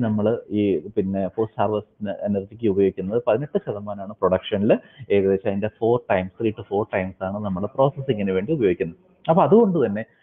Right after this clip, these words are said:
ഒരു ഹയർ എനർജിയാണ് ഉൽപ്പാദനത്തിന് ഉപയോഗിക്കുന്നതിനേക്കാളും ഒരു ഹയർ എനർജിയാണ് നമ്മൾ പോസ്റ്റ് പ്രോസസ്സിങ്ങിന് വേണ്ടി അല്ലെങ്കിൽ ഭക്ഷ്യ സംസ്കരണത്തിന് വേണ്ടി ഉപയോഗിക്കുന്നത്.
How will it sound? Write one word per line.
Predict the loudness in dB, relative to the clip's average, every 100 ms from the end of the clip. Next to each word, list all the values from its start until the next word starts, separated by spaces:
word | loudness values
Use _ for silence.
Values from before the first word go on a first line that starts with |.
| _
ഒരു | -4
ഹയർ | -4 -2 0 2 2
എനർജിയാണ് | 2 0 0 0 0 -2 -10 _ _ -4
ഉൽപ്പാദനത്തിന് | -2 0 0 0 -2 -4
ഉപയോഗിക്കുന്നതിനേക്കാളും | -4 -2 -4 -4 -6 -6 -6 -2 0 0 -2 _ -2
ഒരു | 0
ഹയർ | 2 2 4 2
എനർജിയാണ് | -2 -4 -2 -2 -2 -4
നമ്മൾ | -6 -8 -8 _
പോസ്റ്റ് | -4 -2 -4 _
പ്രോസസ്സിങ്ങിന് | 0 0 0 2 2 2
വേണ്ടി | -2 -2 -2
അല്ലെങ്കിൽ | -2 -6
ഭക്ഷ്യ | -10 -16 -16
സംസ്കരണത്തിന് | -16 -8 -4 -4 -2 -4
വേണ്ടി | -2 -2
ഉപയോഗിക്കുന്നത്. | 0 -2 -4 -8